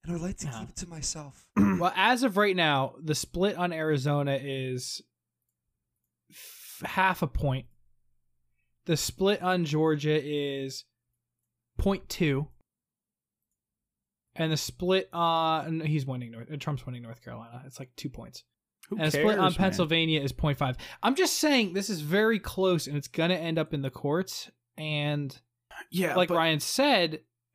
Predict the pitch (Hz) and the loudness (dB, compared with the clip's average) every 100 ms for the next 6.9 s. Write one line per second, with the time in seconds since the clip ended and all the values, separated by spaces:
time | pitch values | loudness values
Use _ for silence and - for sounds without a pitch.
0 | 175 - 160 185 - 214 185 190 - 185 | -6 -4 2 2 4 0 2 -2 0 2
1 | 170 - - - - 175 143 160 262 294 | 2 -2 -10 -10 -4 -2 0 2 2 2
2 | 165 131 120 127 120 127 131 151 156 156 | 2 2 2 -2 -2 -6 -2 -2 0 2
3 | 180 185 139 139 139 165 156 151 170 160 | 4 4 4 2 0 0 2 2 2 2
4 | 180 185 180 156 151 _ _ _ _ _ | 4 4 4 4 2 _ _ _ _ _
5 | 170 147 160 156 151 143 151 147 135 147 | 0 2 4 2 2 2 2 2 2 0
6 | 139 139 127 - 143 123 123 - | 2 0 -2 -8 -14 -14 -14 -18